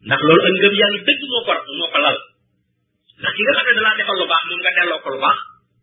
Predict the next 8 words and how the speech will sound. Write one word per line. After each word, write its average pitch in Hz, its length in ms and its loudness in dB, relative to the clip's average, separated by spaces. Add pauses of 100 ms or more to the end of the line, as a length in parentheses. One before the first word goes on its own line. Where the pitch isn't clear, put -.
(340)
loolu 120 280 -16
moom 453 160 2 (120)
jëfewut. 294 440 2 (1800)
Ak - 60 -6
ki - 120 -4
nga 202 120 4
xam 202 140 2
ne 196 140 0